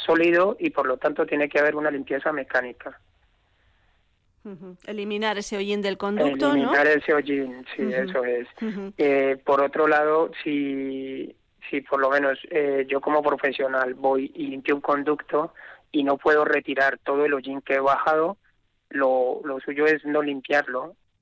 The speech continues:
Speaker 1: porque es engañar al cliente, es hacer que limpio, pero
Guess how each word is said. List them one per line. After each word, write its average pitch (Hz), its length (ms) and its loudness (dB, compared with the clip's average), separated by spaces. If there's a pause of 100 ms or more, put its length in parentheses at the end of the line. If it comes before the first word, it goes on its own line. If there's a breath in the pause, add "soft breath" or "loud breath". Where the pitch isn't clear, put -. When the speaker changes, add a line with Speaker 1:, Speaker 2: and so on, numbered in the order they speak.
(160)
Speaker 1:
porque 135 720 0
es 139 80 -6 (240)
engañar 135 420 -2
al 127 100 -4
cliente, 139 640 0
es 135 60 -2 (460 loud breath)
hacer 147 320 2
que 156 120 2
limpio, 165 300 2
pero 135 360 2